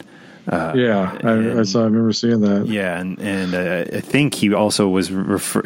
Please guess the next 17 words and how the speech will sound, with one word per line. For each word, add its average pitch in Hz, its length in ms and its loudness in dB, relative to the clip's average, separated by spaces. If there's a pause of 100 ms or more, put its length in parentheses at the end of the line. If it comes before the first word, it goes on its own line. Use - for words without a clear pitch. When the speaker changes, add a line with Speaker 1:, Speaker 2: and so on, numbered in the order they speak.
Speaker 1:
Kingdom 101 400 2
Come 104 320 2
had 90 220 0
that 82 240 0
"Get 98 160 2
It 85 100 0
On" 90 320 0
song, 82 300 0
and 80 80 -2
he 82 80 -2
called 90 220 0
them 85 180 0
Speaker 2:
Yeah. 117 240 4
Speaker 1:
Kingdom 87 300 -2
Clone. 92 600 -2 (560)
Um, 90 500 -4
Speaker 2:
Yeah. 104 260 2